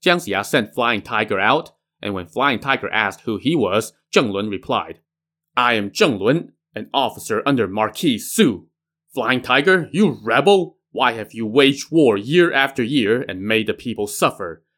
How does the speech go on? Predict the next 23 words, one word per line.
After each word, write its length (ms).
Now 240
the 120
heavenly 420
troops 440
have 140
arrived, 500
and 220
yet 320
you 160
still 320
refuse 480
to 80
surrender 600
and 160
accept 520
your 80
punishment. 720
What 360
is 220
your 120
intent?" 580
"Zheng 220
Lun, 340